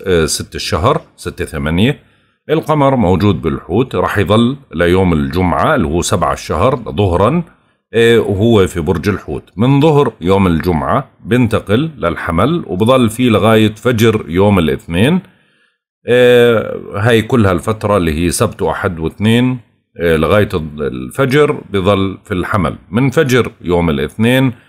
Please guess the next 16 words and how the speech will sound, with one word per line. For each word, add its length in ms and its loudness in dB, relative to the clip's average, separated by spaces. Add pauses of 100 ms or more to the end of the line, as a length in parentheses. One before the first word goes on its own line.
(280)
ولغاية 640 2
عصر 420 -2
يوم 240 2
الأربعاء 580 -2
القمر 400 0
بصير 320 -4
في 100 -14
الثور. 420 0 (480)
من 160 0
عصر 420 0 (240)
يوم 340 4
الأربعاء 720 0
ولغاية 600 2
منتصف 800 -2
ليل، 560 0
آه، 680 -2